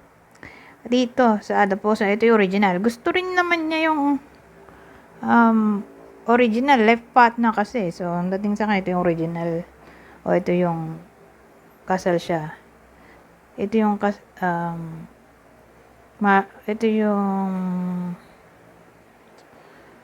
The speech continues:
pinakasalan niya. O ikakasal pa lang sila. Who knows? Basta, tingin ko, ito yung, um, original. Mahal naman din niya.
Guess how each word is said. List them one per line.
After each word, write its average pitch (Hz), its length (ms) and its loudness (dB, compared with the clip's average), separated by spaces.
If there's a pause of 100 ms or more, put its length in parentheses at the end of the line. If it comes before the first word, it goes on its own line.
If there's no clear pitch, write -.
pinakasalan 208 640 4
niya. 175 180 -4 (1600)
O 196 80 0
ikakasal 190 480 2
pa 180 80 2
lang 175 160 2
sila. 185 480 -2 (160)
Who 180 80 -6
knows? 156 400 -6 (1300)
Basta, 214 480 4
tingin 226 320 -2
ko, 247 80 2
ito 233 240 -2
yung, 247 480 0
um, 175 580 -2 (140)
original. 202 800 4 (1500)
Mahal 262 320 6
naman 247 320 4
din 240 240 2
niya. 202 320 0